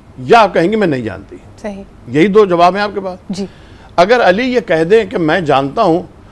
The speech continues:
Speaker 1: तो तौहीन रिसालत हो जाए, अली ये नहीं कह सकते कि मैं जानता हूँ।
Speaker 2: सही।
Speaker 1: और जो ये कह दे कि मैं नहीं जानता, वो अली नहीं हो सकता, इसलिए कि बाबे इल्म है। तो अली से जब कभी रसूल ने सवाल किया कि, "या अली क्या जानते हो?"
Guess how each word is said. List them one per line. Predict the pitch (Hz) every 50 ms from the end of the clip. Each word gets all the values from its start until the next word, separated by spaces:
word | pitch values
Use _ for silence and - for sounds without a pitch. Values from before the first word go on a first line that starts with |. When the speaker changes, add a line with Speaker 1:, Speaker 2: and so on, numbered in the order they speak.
| - -
Speaker 1:
तो | - 180
तौहीन | - - 160 156 170 208 214 196
रिसालत | 175 139 139 147 160 185 196 151
हो | 143 139 135
जाए, | 123 139 156 170 165
अली | - - 147 160 160 151
ये | 143
नहीं | 131 139 123
कह | - 113
सकते | 113 - 123 107 - 123
कि | 110 120
मैं | 110 101
जानता | 92 90 90 90 - - -
हूँ। | 104 - - - -
Speaker 2:
सही। | - 190 185 175 196 - -
Speaker 1:
और | 135 151 143
जो | 127 180 185
ये | 180 196 233
कह | 196 196 185 175
दे | 175 214
कि | 202 208
मैं | 185 170
नहीं | 156 170 190
जानता, | 175 165 165 170 170 175
वो | 165 156
अली | 139 123 117
नहीं | 107 107
हो | 107 104
सकता, | 101 104 98 - - - - - - - - - - - - - - - -
इसलिए | 104 104 104 113 123
कि | 131
बाबे | 117 113 107 113 123 127
इल्म | 135 147 143
है। | 135 - - - - - - - - - - - - - - - - - - - - - - - - - - - -
तो | -
अली | - - 190 190 196 262 285 240
से | - 277 247
जब | 165 113 107 - 269 - - 269
कभी | 262 269 285
रसूल | 262 226 190 - 247 262 262
ने | 262 240 190
सवाल | 156 165 156 165 185 196
किया | 180 185 180 175 185 202
कि, | 196 - 175 147 135
"या | 135 143 143
अली | 147 185 233
क्या | 196 - 190 175
जानते | 160 135 131 120 117 117 120 196 190
हो?" | 151 123 98